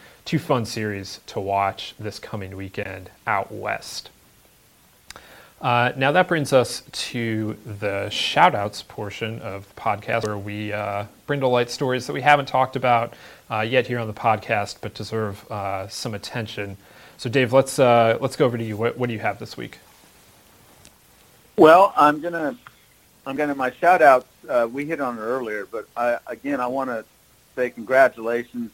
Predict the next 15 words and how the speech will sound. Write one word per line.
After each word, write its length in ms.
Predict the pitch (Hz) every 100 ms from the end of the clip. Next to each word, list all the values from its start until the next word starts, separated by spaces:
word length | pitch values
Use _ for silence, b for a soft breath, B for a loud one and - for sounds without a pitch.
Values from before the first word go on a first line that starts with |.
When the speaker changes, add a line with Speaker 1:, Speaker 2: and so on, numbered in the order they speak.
| -
Speaker 2:
to 80 | 104
the 80 |
Arizona 340 | 113 117 113 107
State 220 | - 113 -
Sun 220 | 113 110
Devils, 380 | 113 113 110 110 _ _ _ _ _ _ _
starting 280 | 143 139
out 220 | 131 123 _
twenty-one 420 | 135 139 135 131
and 140 | 123 120
oh, 320 | 127 127 127
and 80 | 117
I, 40 | - _ _ _ _ _ _ _ _ _ _
I 60 | 113
know 320 | 120 120